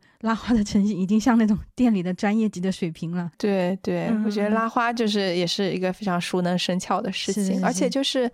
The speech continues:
Speaker 2: 很有成就感，
Speaker 1: 嗯，
Speaker 2: 我觉得，
Speaker 1: 嗯，嗯，嗯。
Speaker 2: 能做出一些创作的话。
Speaker 1: 嗯，嗯，嗯，嗯，嗯。
Speaker 2: 嗯。然后我也知道有很多就是听节目的是云南的朋友，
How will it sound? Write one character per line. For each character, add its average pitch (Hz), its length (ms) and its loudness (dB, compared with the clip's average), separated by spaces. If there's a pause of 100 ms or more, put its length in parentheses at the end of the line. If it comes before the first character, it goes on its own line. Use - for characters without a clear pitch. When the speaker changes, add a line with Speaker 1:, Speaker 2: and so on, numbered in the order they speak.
(260)
Speaker 2:
很 226 140 0
有 262 100 2
成 180 240 0
就 247 180 0
感， 180 200 -2
Speaker 1:
嗯， 247 100 8
Speaker 2:
我 247 60 8
觉 226 120 4
得， 226 140 4
Speaker 1:
嗯， 196 40 -2
嗯， - 60 -4
嗯。 - 20 4
Speaker 2:
能 208 160 2
做 196 160 0
出 185 160 -2
一 - 20 0
些 185 160 -2
创 185 260 -2
作 165 160 -4
的 - 120 -10
话。 208 160 0
Speaker 1:
嗯， - 20 4
嗯， 214 200 2
嗯， 202 100 2
嗯， 185 400 -2
嗯。 180 180 -8
Speaker 2:
嗯。 180 180 -8
然 202 140 0
后 220 320 0
我 214 100 2
也 214 60 0
知 214 140 -2
道 202 120 2
有 208 120 0
很 202 240 0
多 185 240 0
就 202 160 0
是 180 300 0
听 185 340 -2
节 160 160 -2
目 160 160 -2
的 160 120 0
是 180 280 0
云 165 140 0
南 151 300 -2
的 156 200 -2
朋 - 300 -6
友， - 240 -4